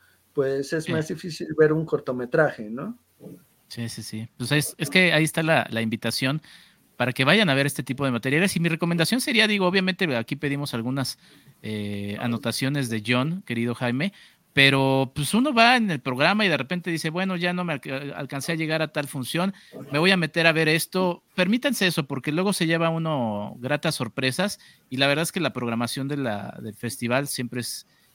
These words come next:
Speaker 2: es muy interesante, que ya nos aclaró Sara, ahí no, ahí solo only humans, ¿no? <laughs> No, no inteligencia artificial. <laughs>
Speaker 1: Así es, y, y justo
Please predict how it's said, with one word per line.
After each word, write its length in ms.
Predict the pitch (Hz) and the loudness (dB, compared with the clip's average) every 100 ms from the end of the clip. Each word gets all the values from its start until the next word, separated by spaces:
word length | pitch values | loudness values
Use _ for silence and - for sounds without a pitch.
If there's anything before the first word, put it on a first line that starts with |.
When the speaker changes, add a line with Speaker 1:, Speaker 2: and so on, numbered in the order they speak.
| _ | _
Speaker 2:
es 160 | 123 120 | -8 -2
muy 180 | 135 139 | 0 2
interesante, 480 | 123 120 143 143 160 | 2 -2 -2 -2 0
que 120 | 131 | 4
ya 120 | 143 | 4
nos 180 | 160 - | 4 -2
aclaró 380 | 120 117 113 120 | -4 -4 -4 -2
Sara, 380 | 123 120 131 - | 0 2 0 0
ahí 320 | 113 123 127 | -2 0 -2
no, 120 | 120 123 | -4 -6
ahí 460 | 127 131 139 131 - _ _ _ | -4 -4 -4 -8 -16 _ _ _
solo 580 | - 170 190 180 - - | -2 2 4 4 0 -6
only 300 | 175 190 202 - | 0 4 4 4
humans, 460 | 175 147 120 110 - | 2 2 0 -2 -4
¿no? 240 | 127 139 | -4 -4
<laughs> 540 | - - 156 151 - - _ 254 175 | -4 -4 -2 -4 -8 -20 _ -10 -6
No, 640 | 131 143 156 151 123 113 | -2 2 4 4 2 0
no 160 | 117 135 | -2 0
inteligencia 840 | 147 156 123 139 135 131 123 104 _ _ - - _ | 0 0 0 0 0 0 -2 -4 _ _ -20 -20 _
artificial. 800 | 117 120 123 117 113 123 117 113 - | -6 -4 -4 -6 -4 -4 -4 -6 -10
<laughs> 240 | 143 143 - _ _ _ _ _ _ _ _ _ _ - - - - _ | -10 -10 -18 _ _ _ _ _ _ _ _ _ _ -20 -20 -20 -20 _
Speaker 1:
Así 380 | 165 151 190 170 | -2 -2 4 6
es, 440 | 180 180 175 170 - | 8 6 2 -2 -8
y, 460 | 175 175 175 175 | -4 -2 -4 -6
y 140 | - 196 | -2 0
justo 420 | 247 262 311 214 | 0 -2 -4 -8